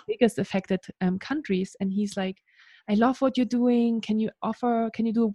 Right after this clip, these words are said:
workshop for my team, um, and help them understand what they can do now working from home and how to navigate ambiguity and change?"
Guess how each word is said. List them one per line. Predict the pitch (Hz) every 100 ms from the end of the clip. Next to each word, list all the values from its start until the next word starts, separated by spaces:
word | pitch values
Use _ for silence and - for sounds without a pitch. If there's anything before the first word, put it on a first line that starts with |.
| 220
workshop | 233 - 226 -
for | 214
my | 202 202
team, | - 294 277 226 214 - - - - 208
um, | 208
and | - 202
help | 226 226
them | 220 202
understand | - 214 208 220 214
what | 202 202
they | 202
can | - 202
do | 214 254
now | 220 190
working | 190 196 190 190
from | - 190
home | - 240 226 196
and | 185
how | 202
to | -
navigate | 196 190 196 196 190 -
ambiguity | 185 180 - 208 196 - 185
and | 185
change?" | - 294 214 185 -